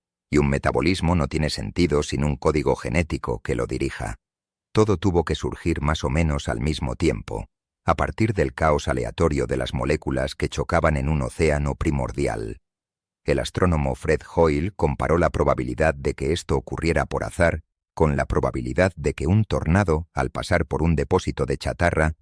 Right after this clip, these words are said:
ensamblara por casualidad un avión Boeing setecientos cuarenta y siete. La magnitud del desafío es asombrosa,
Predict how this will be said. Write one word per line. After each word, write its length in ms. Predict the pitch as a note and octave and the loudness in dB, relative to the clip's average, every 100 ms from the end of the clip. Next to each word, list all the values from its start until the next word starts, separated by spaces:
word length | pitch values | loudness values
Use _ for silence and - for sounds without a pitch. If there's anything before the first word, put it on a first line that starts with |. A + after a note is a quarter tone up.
| _ _ _ | _ _ _
ensamblara 580 | E2+ D#2 C#2+ C#2 E2+ D2 | 2 2 0 2 2 2
por 200 | D2+ C#2+ | 0 -2
casualidad 560 | C#2 - C2 C2 F2 - _ | -2 -2 -2 2 2 0 _
un 180 | G2+ G#2+ | 2 4
avión 380 | E2+ F#2 E2+ C2+ | 4 4 4 4
Boeing 380 | E2+ F2+ E2+ E2+ | 6 6 4 0
setecientos 720 | - D#2 C2 F2+ E2 C#2+ - | -2 -2 -2 0 0 -2 -2
cuarenta 360 | D2 C#2 A#1+ | -2 0 -2
y 40 | B1 | -4
siete. 420 | D2+ A#1+ G#1+ G#1 _ _ _ _ _ | -4 -4 -6 -10 _ _ _ _ _
La 140 | D2+ | 2
magnitud 480 | C#2+ C#2 C2+ F2+ E2 | 2 0 -2 0 0
del 220 | D2 C#2 | 0 -2
desafío 520 | C2+ - A1+ E2 C#2+ | -2 -4 -4 0 2
es 160 | D2+ - | 2 0
asombrosa, 720 | C#2+ C2 A#1+ D#2+ - B1+ A1 | -2 -2 0 0 -2 -6 -8